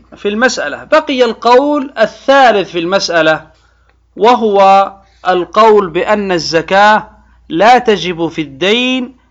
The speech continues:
إذا كان على معسر أو مماطل حتى يحول عليه الحول بعد قبضه، وهذه رواية عند الحنابلة، وانتصر لها شيخ الإسلام تيمية رحمه الله،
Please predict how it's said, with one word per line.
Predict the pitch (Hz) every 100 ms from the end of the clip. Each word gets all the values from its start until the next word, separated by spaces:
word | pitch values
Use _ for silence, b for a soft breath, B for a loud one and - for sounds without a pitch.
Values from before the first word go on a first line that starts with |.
| _ 180
إذا | 165 175
كان | 170 214 202
على | 165 147 151 147
معسر | 190 170 - 127 - _ _ _ _ -
أو | 156 156
مماطل | 156 156 175 190 185 170 156 127 110 _ _ _ -
حتى | 254 269 226 196
يحول | 180 220 196
عليه | 160 202 185
الحول | 156 - 208 311
بعد | 285 233 185
قبضه، | - 147 120 113 - _ _ _ _ _ _ _ _ _
وهذه | 143 147 196 196 170 160
رواية | 160 170 151
عند | 127 127
الحنابلة، | 127 135 135 147 135 131 127 B B B
وانتصر | 135 120 165 165 143
لها | 139 151 139 139 - b b
شيخ | - 165 151
الإسلام | 131 127 156 165 143
تيمية | 131 135 147 151
رحمه | 127 120 135 117
الله، | 117 110 104